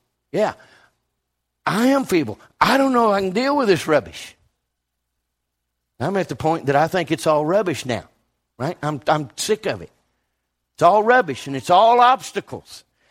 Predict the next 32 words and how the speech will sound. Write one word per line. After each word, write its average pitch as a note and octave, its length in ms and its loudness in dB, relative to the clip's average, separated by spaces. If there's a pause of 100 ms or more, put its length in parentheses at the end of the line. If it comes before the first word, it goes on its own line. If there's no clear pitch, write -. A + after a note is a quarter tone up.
(200)
that E3+ 180 2
the F#3 140 0
enemy B3 300 2
keeps F#3 280 -2
piling C#4+ 760 2
up D4 240 4
to G3+ 120 -8
say, A3 200 -2
"You G3 180 -8
can't A3 240 -2
climb A#3+ 300 0
that. B2 160 -14 (420)
You F#3+ 220 0
can't A3+ 340 2
move B3+ 300 4
that. - 260 -4 (680)
It's G3 200 2
too B3 240 -2
big D#4 240 2
now. B3+ 260 0 (180)
It's A#3 240 2
lost. D4 480 4 (220)
Give D4 240 4
up." D#4+ 420 6 (2500)
And C3+ 120 -4
yet, D3 140 2
what D#3 140 2
do C#3+ 80 -4
we D#3 100 0
know D#3+ 160 -2
about D#3+ 260 -2
God? G3 280 -4